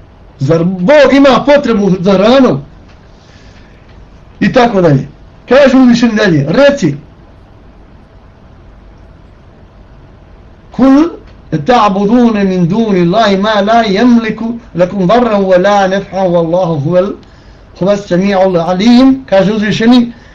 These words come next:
kako se možete, kako se možete, Kul ta'budune min duni Allah, kako se možete pored Allaha obožavati one koji vam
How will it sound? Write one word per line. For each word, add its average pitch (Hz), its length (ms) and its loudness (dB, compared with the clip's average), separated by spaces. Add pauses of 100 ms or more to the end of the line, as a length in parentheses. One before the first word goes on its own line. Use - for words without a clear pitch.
(280)
kako 277 340 2
se 240 160 0
možete, 170 520 -2 (520)
kako 277 340 2
se 240 240 -2
možete, 151 400 -2 (380)
Kul 233 220 0 (400)
ta'budune 208 800 0
min 190 180 0
duni 196 300 0
Allah, 233 320 2 (480)
kako 285 260 0
se 233 160 -4
možete 233 420 0
pored 208 240 -2
Allaha 190 580 2 (800)
obožavati 240 800 2
one 254 380 4 (1120)
koji 247 260 2
vam 233 340 0